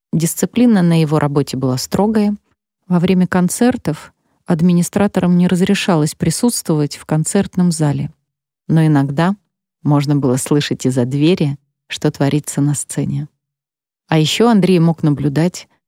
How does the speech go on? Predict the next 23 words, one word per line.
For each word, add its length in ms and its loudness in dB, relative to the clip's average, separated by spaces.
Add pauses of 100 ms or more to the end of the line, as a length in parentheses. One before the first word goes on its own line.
(140)
как 200 -2
артист 560 -2
за 140 -2
кулисами 540 0
готовится 480 0
к 80 -6
своему 340 2
выходу. 540 -4 (460)
И 80 0
это 220 0
ему 200 2
очень 280 -2
нравилось. 600 -6 (520)
Иногда 360 2
зал 220 2
закрывался 560 -2
на 100 2
спецобслуживание, 1120 -4
там 220 0
играли 320 -2
чьи-то 340 -4
роскошные 580 -4
свадьбы. 480 -8